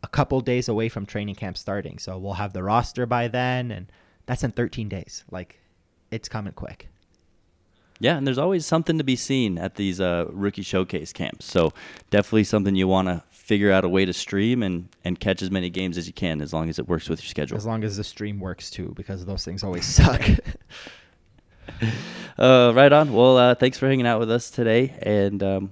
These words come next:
Speaker 2: we'll see you in a couple weeks, guys. So that being said, if you made it far in the podcast, if you made it this far in the podcast, bless your pretty little heart. Let's make hockey for everyone.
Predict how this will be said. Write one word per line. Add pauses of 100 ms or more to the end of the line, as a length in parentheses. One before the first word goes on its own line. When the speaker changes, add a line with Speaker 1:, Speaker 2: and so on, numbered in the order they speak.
Speaker 2:
we'll
see
you
in
a
couple
weeks,
guys.
So (500)
that
being
said,
if
you
made
it
far
in
the
podcast,
if
you
made
it
this
far
in
the
podcast,
bless
your
pretty
little
heart. (720)
Let's
make
hockey
for
everyone.